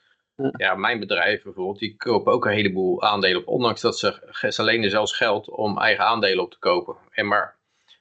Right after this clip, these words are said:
Speaker 2: de, de directie krijgt ook betaald en het personeel krijgt ook betaald in aandelen. Dus dan,
Speaker 1: Mhm.
Speaker 2: die zijn ook heel blij als het allemaal omhoog gaat.
Speaker 1: Mhm.
Speaker 2: En, eh, het is eigenlijk een beetje een, ehm, een soort beloning die buiten het salaris omgaat.
Speaker 1: Ja, ja, ja. Hm.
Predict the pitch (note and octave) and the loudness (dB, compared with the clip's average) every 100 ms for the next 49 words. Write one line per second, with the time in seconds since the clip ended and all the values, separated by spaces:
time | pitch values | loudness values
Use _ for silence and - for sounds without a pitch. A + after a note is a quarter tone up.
0 | _ - A#2 A2+ G2+ G2 A2 G#2+ C#3 - | _ -6 -2 0 -2 0 0 0 0 -2
1 | A#2 A2+ - G#2 G#2 - G#2+ F#2 G2+ F#2+ | -2 -2 -2 -4 -4 0 0 2 0 -4
2 | - A2 G#2+ G#2 G#2 - A#2+ G#2+ F#2+ F#2 | -6 0 0 0 -4 -4 -12 -2 0 0
3 | G2 E2 - F#2+ F2+ D#2+ E2 F2+ G2+ G2 | -2 -8 -2 0 2 2 0 -2 -8 -6
4 | - F#2+ F#2 A#2 B2 G2+ G2+ A2+ A2 G2+ | 0 2 4 4 2 2 0 0 0 2
5 | G2 F#2+ F2 F2+ F#2+ F#2+ F#2 F2+ F2+ F2+ | 4 4 4 0 0 0 0 2 2 2
6 | D#2+ E2 F#2+ _ _ _ _ B2 B2 B2+ | 0 0 -2 _ _ _ _ 2 4 4
7 | B2 - _ _ _ - F#2+ F#2 F#2 F#2 | 2 -4 _ _ _ -10 -6 -2 0 0
8 | F#2 F#2+ F#2 G#2 G#2 F#2+ F#2 F#2+ F#2 F#2+ | 0 -2 0 0 0 -2 0 -4 -2 0
9 | F#2+ F#2+ F#2+ F2 _ _ _ _ _ - | 2 2 -2 -6 _ _ _ _ _ -10
10 | - A2+ G2 F#2+ G#2+ A2 G#2+ G#2 G#2 G2+ | -2 2 2 2 2 4 2 0 -2 -4
11 | F#2+ G2+ G#2 G2+ - G#2+ A2+ G2 F#2+ F#2 | 0 0 0 -2 0 2 2 2 0 -2
12 | E2 D#2+ - - _ _ _ _ C#3 B2+ | 0 -2 -2 -16 _ _ _ _ 0 2
13 | C3 B2+ A#2+ A#2 B2+ - _ _ _ - | 2 4 4 4 2 -4 _ _ _ -20
14 | _ E3+ | _ 0